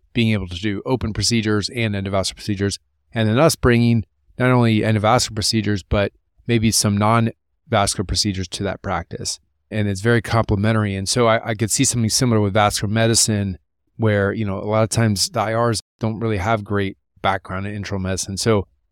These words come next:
like, the anticoagulants, you guys have that down. And for us, it's like, whew,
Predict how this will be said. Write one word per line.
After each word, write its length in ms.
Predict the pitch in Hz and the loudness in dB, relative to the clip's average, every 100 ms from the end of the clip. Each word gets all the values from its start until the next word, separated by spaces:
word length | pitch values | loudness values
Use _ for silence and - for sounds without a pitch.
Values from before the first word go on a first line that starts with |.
| _ | _
like, 220 | 101 107 - | -8 -6 -4
the 80 | |
anticoagulants, 840 | 113 117 120 101 113 110 98 87 82 _ _ _ _ - | -4 0 -2 0 2 2 2 -4 -8 _ _ _ _ -6
you 120 | 113 | 2
guys 240 | 117 107 | 4 4
have 180 | 104 107 | 2 2
that 180 | 98 98 | 2 0
down. 520 | 104 104 101 95 95 | 0 2 2 2 -2
And 400 | 101 98 95 95 | -2 -2 -2 -6
for 200 | - 107 | -2 0
us, 280 | 107 101 - | 2 2 0
it's 200 | 95 - | -4 -2
like, 260 | 92 87 - | -2 -4 -10
whew, 380 | - 110 98 | -10 -6 -6